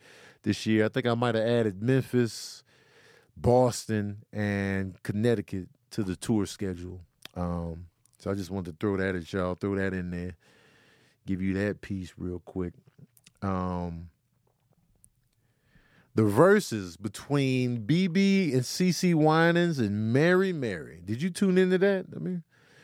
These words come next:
No. Um, you like gospel? No. One thing I noticed about gospel,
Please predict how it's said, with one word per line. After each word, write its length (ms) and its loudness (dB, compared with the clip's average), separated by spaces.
No. 300 -4
Um, 720 0
you 100 -2
like 220 6
gospel? 460 0
No. 240 -4
One 180 2
thing 120 6
I 60 4
noticed 320 2
about 300 0
gospel, 600 -2